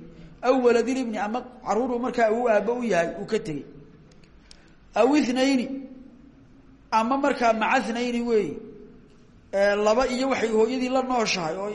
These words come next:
oo maaragtay meydku uu kala tegey, fasaacidan, laba iyo wixii ka badan oo min al ikhwati, walaalihii ragga ahaa, wal akhawaati,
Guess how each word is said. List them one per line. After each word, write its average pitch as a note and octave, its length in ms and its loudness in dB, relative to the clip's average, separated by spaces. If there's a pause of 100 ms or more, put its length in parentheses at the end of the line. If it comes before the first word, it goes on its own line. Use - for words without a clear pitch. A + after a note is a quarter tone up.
(160)
oo G#3 80 -8
maaragtay G#3+ 360 -6
meydku A3+ 280 -6
uu G3+ 100 -6
kala B3 220 0
tegey, A3 260 -2 (280)
fasaacidan, G#3+ 600 0
laba A#3 200 2
iyo B3 160 0
wixii B3+ 220 -2
ka B3+ 140 -2
badan G3+ 320 -2 (320)
oo A3+ 160 2
min A#3+ 160 -4
al B3+ 100 0
ikhwati, A3 400 -4
walaalihii G3+ 520 2
ragga A#3 260 -2
ahaa, F#3+ 240 4
wal A3+ 160 0
akhawaati, G3 540 -2